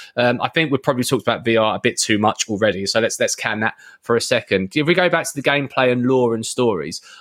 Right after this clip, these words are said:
you mentioned it earlier in the trailer, we see a bit where Leon shows his wrist and how different it looks. If you look to, I think someone has done an amazing, uh, old version, new version,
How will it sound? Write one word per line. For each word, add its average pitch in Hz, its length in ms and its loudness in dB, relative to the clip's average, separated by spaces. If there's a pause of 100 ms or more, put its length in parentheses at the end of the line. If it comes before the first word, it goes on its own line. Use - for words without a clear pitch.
you 147 120 2
mentioned 151 320 0
it 147 40 4
earlier 135 320 2
in 143 100 2
the 123 60 -2
trailer, 131 320 2
we 120 100 2
see 143 140 0
a 127 60 2
bit 131 160 0
where 120 140 2
Leon 123 240 2
shows 127 280 0
his 120 200 -6
wrist - 320 -2 (260)
and 123 180 0
how 139 460 2 (320)
different 127 600 -2
it 123 160 0
looks. 120 340 0
If 110 100 -6
you 131 60 0
look 139 220 -2
to, 127 460 0
I 127 60 0
think 151 200 0
someone 127 400 2
has 117 320 0 (140)
done 123 140 0
an 120 100 0
amazing, 117 720 -2 (300)
uh, 113 300 2 (260)
old 151 260 0
version, 131 460 2
new 131 220 2
version, 117 640 0